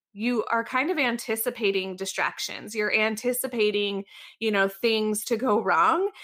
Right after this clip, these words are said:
You're leaving space in case you get a call from a friend or a family member who needs you,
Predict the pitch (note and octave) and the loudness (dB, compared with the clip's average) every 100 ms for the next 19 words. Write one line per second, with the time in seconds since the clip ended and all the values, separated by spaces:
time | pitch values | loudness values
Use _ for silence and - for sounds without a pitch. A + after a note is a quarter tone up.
0 | - - A#3+ B3+ A#3 A#3+ C#4+ E4 D4 A#3 | -18 -4 2 2 2 0 0 0 -2 -2
1 | - - A3+ C#4+ D4 - G#3+ G3+ - A#3+ | -6 -4 -2 0 -2 -2 -4 -4 -4 -4
2 | A#3+ A3+ G#3+ G#3 G3+ G3 - G3 A3 G3+ | -4 -6 -2 0 -2 -4 0 2 2 2
3 | F#3+ F#3 - F#3+ F#3+ F3+ F#3 F#3 F#3 F#3+ | -2 -2 -2 -2 -2 -2 -2 -2 -2 -2
4 | F#3+ F#3 F#3 G3 A3 G3 G3 C4 A#3+ G#3 | -4 -4 -4 -4 -6 -4 -4 -4 -2 0
5 | F#3 F#3+ | 0 0